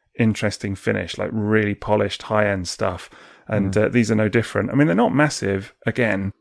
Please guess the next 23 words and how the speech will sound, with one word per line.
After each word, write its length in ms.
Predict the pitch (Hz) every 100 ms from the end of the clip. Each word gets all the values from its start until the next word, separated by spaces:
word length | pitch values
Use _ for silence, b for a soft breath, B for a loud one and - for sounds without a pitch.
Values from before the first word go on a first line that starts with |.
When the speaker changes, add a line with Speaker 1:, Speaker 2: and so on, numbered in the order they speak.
| -
Speaker 1:
um, 720 | 104 104 104 101 98 98 - _ -
but 400 | 117 - - - -
just 260 | 170 - -
really 460 | 117 123 147 135 113
nicely 380 | 107 - 110
done, 360 | 104 101 101 98 -
super 380 | - - 90 107
articulated, 920 | 104 110 - 101 98 90 104 101 95 -
and 180 | 117 110 _ _ -
with 140 | 123
little 240 | 139 - 113
lights 360 | 101 110 - 107
in, 60 |
like, 120 | 107
the 80 | 113
chest 460 | - 123 110 - 107
and 80 | 98
the 100 | 104
eyes 380 | 104 101 98
and 100 | 101
things 140 | 98 98
like 100 | -
this, 240 | 107 -